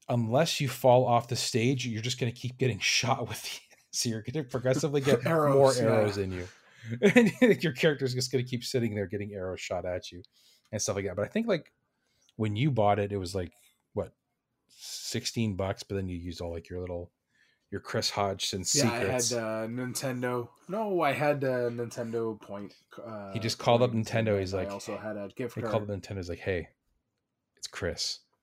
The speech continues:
Speaker 1: You know, you know what, you know what this means, right?" And they're like, "Yes, sir." And they gave him free game.
Speaker 2: So, have either of you,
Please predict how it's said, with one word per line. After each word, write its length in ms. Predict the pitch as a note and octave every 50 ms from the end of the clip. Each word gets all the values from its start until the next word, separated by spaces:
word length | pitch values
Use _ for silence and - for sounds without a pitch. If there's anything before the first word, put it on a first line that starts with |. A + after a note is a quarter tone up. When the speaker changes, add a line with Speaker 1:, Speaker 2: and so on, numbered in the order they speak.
| _ _ _ _ _ _ _ _ _ _ -
Speaker 1:
You 80 | F2 F2+
know, 140 | F#2+ G2 -
you 140 | F2+ G2+ G2
know 140 | G2+ G2+ F#2+
what, 200 | F#2+ F#2+ - G2
you 80 | G2+
know 80 | G2+ G2
what 100 | G2 F2+
this 160 | F#2+ F#2+ -
means, 300 | - G2+ F#2+ F2+ F2 E2+
right?" 80 | F#2 F2+
And 80 | F2+
they're 80 | F2+ F2+
like, 140 | F2+ - -
"Yes, 240 | G2+ G2 G2+ - -
sir." 560 | - - - F#2 F2 E2+ E2 E2 E2+ E2+ _ _ _ _ _ _ - - -
And 300 | - F2 E2+ E2+ F2 E2+ - C#2 F2
they 80 | F2+
gave 200 | E2+ E2+ E2+ E2
him 80 | E2+ E2
free 260 | - - - F2+ E2+
game. 360 | F2 F2 E2+ F2+ F2 F2+ - _ _ _ _ _ _ _ _ _ _ - _ _ _ _ - -
Speaker 2:
So, 460 | - - D#3+ C#3 C3 C#3 - - _ _ _ -
have 560 | - - - A#2 D3 D#3 D#3 D3+ D3+ C#3+ C#3 D3+ - - -
either 340 | F3 F3 F3+ F#3 G3 G3+ G3+
of 160 | G3 E3 D3
you, 560 | C#3+ D3 C#3 C3+ C3+ C3+ C3+ C#3 E3 F#3+